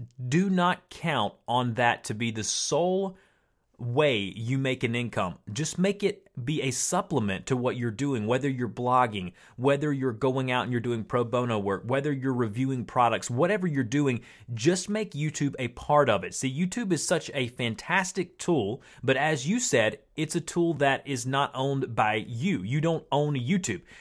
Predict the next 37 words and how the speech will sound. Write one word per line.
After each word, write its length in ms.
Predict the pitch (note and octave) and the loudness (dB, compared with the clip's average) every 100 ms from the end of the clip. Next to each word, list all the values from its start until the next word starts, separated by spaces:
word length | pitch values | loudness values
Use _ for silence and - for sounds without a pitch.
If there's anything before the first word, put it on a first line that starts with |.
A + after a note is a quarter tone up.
| - | -10
YouTube 440 | B2+ E3+ - E3+ - | -2 0 2 -2 0
could 160 | E3 - | -2 2
any 300 | E3+ F#3+ F#3 | 2 2 0
day 420 | C3 D#3+ C#3+ D3 | 0 2 2 2
or 100 | C#3 | 0
any 200 | C#3+ D3+ | 0 0
minute 320 | D3 D#3+ C#3 | 0 0 -2
say, 400 | - A#2 A2+ A2+ - - | 0 4 4 2 -6 -6
you 120 | A#2+ | 0
know, 220 | A#2 G#2+ | 2 2
change 360 | - - D#3 C#3 | 0 -2 0 2
the 100 | C#3+ | 0
rules 340 | B2+ C3+ C#3 | 4 2 4
like 200 | A#2+ A#2+ | 4 4
they've 180 | B2+ A2+ | 2 0
done 280 | G#2+ B2+ B2+ A#2 | 2 0 0 0
numerous 460 | A#2 E3+ F3 D3 | 4 4 4 2
times 300 | - C#3+ C3+ | 0 -2 -2
before, 560 | A2+ A2+ - A#3 D#3 D3+ - - | -2 -4 2 4 4 2 -6 -6
and 160 | C#3+ C#3 | 0 2
a 40 | |
lot 240 | C#3+ E3 F3+ | 4 6 4
of 220 | C#3 B2 | 2 -4
the 180 | C3 D3 | -2 -2
income 320 | D#3 D#3+ C3+ | 0 0 0
that 100 | G#2 | 0
you 140 | B2 | 0
may 300 | A#2+ C3+ G#3+ | 0 2 2
be 160 | G#3 D3+ | 2 2
making 400 | D#3 C4 B3+ E3 | 2 0 0 2
on 180 | A2+ A2 | 2 0
YouTube 320 | G#2 A#2+ A2 | -2 -2 -2
could 180 | C3+ A2+ | -2 0
disappear 640 | D3+ C#3+ - A3 D3+ B2 | 0 0 -2 2 2 2
with 300 | B2 C3+ B2+ | 2 2 2
an 80 | A2+ | 0
instant. 480 | F3 G3 - - | 0 -2 -4 -10